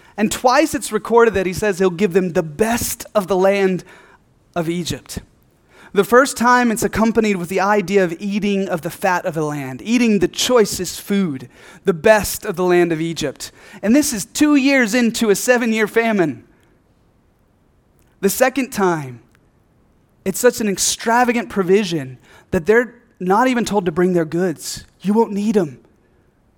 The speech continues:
You'll be so well taken care of. You won't need any of your goods. Leave 'em behind." What moves Pharaoh to respond in this way? Why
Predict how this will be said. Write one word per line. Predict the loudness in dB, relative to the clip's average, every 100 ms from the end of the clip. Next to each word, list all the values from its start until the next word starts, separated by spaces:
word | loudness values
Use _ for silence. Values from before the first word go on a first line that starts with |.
| -4
You'll | 0
be | 2
so | 2 2
well | 4 2
taken | 2 -2 -2 -6
care | -2 -2 -2
of. | -6 -12 -20 _ -2
You | 2
won't | 2
need | 2 0
any | 2
of | 2
your | 0
goods. | 4 4 4
Leave | -2 0
'em | 0
behind." | 0 -2 0 2 0 -2 -18 _ _ _ _ _ _ _ _ _ _ _ _ _ _ _ _ _ _ _ _ _ _ _
What | -4 0 0 0
moves | 0 2 0 -2
Pharaoh | -4 -2 0 0 -2
to | -4
respond | -6 -6 -6 -6 -2 0 0 -6 -12 _ _
in | -6 -4
this | -4 -6
way? | -6 -4 -6 -8 -18 _ _ _ _ _ _ _ _ _ _ _ _ _ _ _ _ _ _ _ _ _ _ _ _ _ _
Why | -14 -12 -8 -4 -2 -2 -4